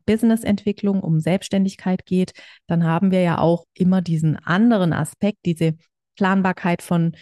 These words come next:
ja, von zum Beispiel Umsatz, finanzielle Stabilität,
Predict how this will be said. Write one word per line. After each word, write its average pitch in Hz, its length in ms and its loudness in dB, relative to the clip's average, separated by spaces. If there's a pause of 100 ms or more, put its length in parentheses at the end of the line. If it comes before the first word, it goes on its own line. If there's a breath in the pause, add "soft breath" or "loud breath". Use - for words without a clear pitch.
(480 soft breath)
ja, 190 320 0
von 190 200 -2
zum 190 120 0
Beispiel 190 260 -2
Umsatz, 190 760 0
finanzielle 190 600 0
Stabilität, 180 960 -2